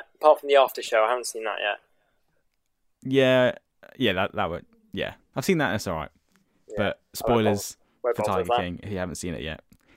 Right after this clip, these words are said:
Speaker 2: We're a bit late to the bandwagon, but <laughs> here it is. So, my controversial opinion is that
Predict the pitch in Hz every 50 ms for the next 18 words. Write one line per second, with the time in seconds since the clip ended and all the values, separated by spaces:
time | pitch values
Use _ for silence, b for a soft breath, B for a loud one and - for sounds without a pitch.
0 | _ _ _ - 113 117 - 107 110 85 - 107 98 104 98 95 90 87 87 -
1 | 90 92 92 85 90 78 - - _ _ _ - - - - - - _ _ _
2 | _ _ _ _ _ _ _ _ - 90 87 82 80 80 78 - - _ _ _
3 | _ _ _ _ _ - - - - 113 98 85 67 - - _ _ _ _ _
4 | _ _ _ _ _ _ _ _ _ _ _ - 110 113 123 147 143 - 147 127
5 | - 113 110 107 98 - 101 95 - 113 104 95 85 82 82 82 87 -